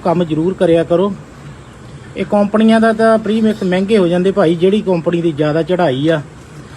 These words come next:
ਜਦੋਂ ਉਹਦਾ ਸਟਿੱਕਰ ਲੱਗ ਜਾਂਦਾ ਆ, ਤੇ ਉਹਦਾ ਰੇਟ ਉਨਾ ਹੀ ਵੱਧ ਜਾਂਦਾ। ਜੇ ਇਹਦੇ 'ਤੇ ਵੀ ਕਿਸੇ ਕੰਪਨੀ ਦਾ ਸਟਿੱਕਰ ਲੱਗ ਜਾਵੇ, ਤਾਂ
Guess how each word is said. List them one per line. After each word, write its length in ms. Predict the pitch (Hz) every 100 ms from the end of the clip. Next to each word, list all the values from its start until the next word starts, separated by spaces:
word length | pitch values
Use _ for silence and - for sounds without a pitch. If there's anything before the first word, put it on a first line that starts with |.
| - -
ਜਦੋਂ 280 | 139 165 180
ਉਹਦਾ 240 | 160 196
ਸਟਿੱਕਰ 400 | 196 - 160 202
ਲੱਗ 180 | 175 147
ਜਾਂਦਾ 440 | 139 160 170 170 156
ਆ, 60 | 135 - - - - - - - - - -
ਤੇ 300 | 139 131 113 110 - - -
ਉਹਦਾ 280 | 170 180 175
ਰੇਟ 260 | 151 156
ਉਨਾ 180 | 160 143
ਹੀ 60 | 143
ਵੱਧ 220 | 123 127
ਜਾਂਦਾ। 280 | 151 139 120 113 123
ਜੇ 100 | 165
ਇਹਦੇ 260 | 180 202
'ਤੇ 120 | 233
ਵੀ 100 | 226
ਕਿਸੇ 200 | 214 190
ਕੰਪਨੀ 420 | 185 170 151 175 170
ਦਾ 100 | 175
ਸਟਿੱਕਰ 360 | 175 - 190
ਲੱਗ 160 | 170 151
ਜਾਵੇ, 260 | 156 185 165 - - - - - - -
ਤਾਂ 80 | -